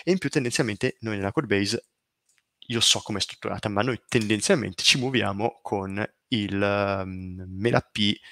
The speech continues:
quindi go to symbol di Route Manager. Quindi ad esempio se io voglio cercare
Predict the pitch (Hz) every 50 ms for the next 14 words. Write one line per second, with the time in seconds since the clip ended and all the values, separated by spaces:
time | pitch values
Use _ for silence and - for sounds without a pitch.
0 | - - _ - 113 107 101 98 123 123 117 - 135 - 117 104 98 101 98 101
1 | 101 104 - - 117 101 98 95 95 95 98 98 98 95 95 - - 110 101 92
2 | 90 - - 95 - - 110 98 95 95 92 107 101 - - - - - 104 101
3 | 98 101 104 104 104 - - 104 101 - - 113 98 101 101 104 101